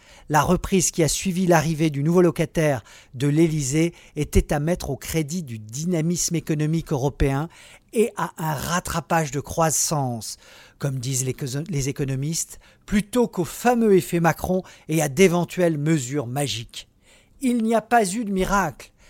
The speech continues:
Les maux qui minent la France depuis belle lurette, manque de compétitivité, dérive des finances publiques, rigidité en tout genre,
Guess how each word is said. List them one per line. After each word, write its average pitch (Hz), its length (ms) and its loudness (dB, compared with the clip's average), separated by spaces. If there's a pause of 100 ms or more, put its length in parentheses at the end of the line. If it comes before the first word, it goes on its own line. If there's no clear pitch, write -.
(300)
Les 160 160 4
maux 226 240 8
qui 202 240 0
minent 262 220 4
la 196 120 4
France 185 320 -2
depuis 135 300 -6
belle 165 320 4
lurette, 175 520 2 (680)
manque 160 300 4
de 156 100 2
compétitivité, 180 1000 -4
dérive 175 520 4
des 165 100 0
finances 190 400 -4
publiques, 196 460 -8 (100)
rigidité 175 800 -2
en 160 140 0
tout 226 220 -2
genre, 254 380 4